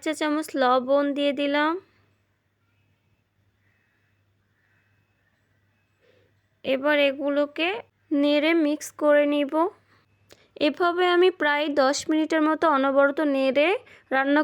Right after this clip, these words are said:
করে নিব। বলে রাখি, আমি এখানে কোনো পানি অ্যাড করব না, কারণ শাকগুলো থেকে এমনিতেই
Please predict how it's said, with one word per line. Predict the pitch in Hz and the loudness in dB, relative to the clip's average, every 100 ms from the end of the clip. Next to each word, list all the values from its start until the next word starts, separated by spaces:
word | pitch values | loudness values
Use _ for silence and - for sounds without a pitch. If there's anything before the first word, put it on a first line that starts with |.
| 302 | 2
করে | 294 294 285 | 4 4 2
নিব। | 285 294 359 523 403 | 0 2 2 2 2
বলে | 302 311 311 | 2 2 2
রাখি, | 339 - 359 | -2 -2 0
আমি | 302 277 | 2 0
এখানে | 311 294 285 | 0 0 0
কোনো | 285 285 | -2 0
পানি | 277 254 262 | 0 2 2
অ্যাড | 269 262 - | 0 -2 0
করব | 269 262 254 269 277 | 4 4 4 0 2
না, | 349 494 _ _ 294 | 0 0 _ _ -2
কারণ | 285 302 392 | 0 2 0
শাকগুলো | - 294 269 285 302 302 311 359 | 0 0 -2 -2 0 2 2 2
থেকে | 330 359 330 | 0 0 0
এমনিতেই | 269 262 277 302 | 2 0 0 0